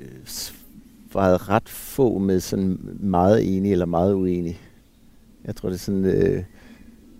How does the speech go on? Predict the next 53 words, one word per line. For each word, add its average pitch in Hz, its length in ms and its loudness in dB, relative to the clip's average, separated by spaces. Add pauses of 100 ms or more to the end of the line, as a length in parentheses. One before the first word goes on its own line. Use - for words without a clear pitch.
(220)
mange 101 440 2
af 101 60 2
dem 98 120 -4
ligger 95 240 2
sådan 98 240 -4
og 87 120 -6
vipper 98 220 -2
sådan 95 300 -4
inde 98 280 -2
ved, 90 280 -4 (320)
ved 101 100 -4
midten 95 460 0
mere, 90 400 0
øhm, 90 380 -4 (840)
fordi - 600 -6
at 90 120 -4 (180)
netop, 92 480 0
at 90 140 -2
man - 220 -2
<laughs> - 20 -20
kunne - 160 -10
se - 200 0
det 107 140 -4
fra - 160 -8
den - 120 -6
ene 92 160 -2
side - 220 -4
og 90 80 -4
den 101 80 -8
anden 98 140 -4
side 95 220 -6
og 92 40 -4
den 98 100 -10
tredje 104 240 -6
side. 101 160 -8 (760)
Jamen, 101 160 -4
jeg, 101 200 0
jeg 113 100 2
er 113 40 4
faktisk 143 280 -4
lidt 147 120 -2 (140)
i - 40 -14
tvivl 135 200 -4
om 107 140 -4
det 107 100 -10
selv. - 240 -8 (640)
På - 100 -4
nogle 135 200 2
måder 135 140 6
er 131 60 6
jeg 117 120 4
ret 113 200 0
glad, 110 260 6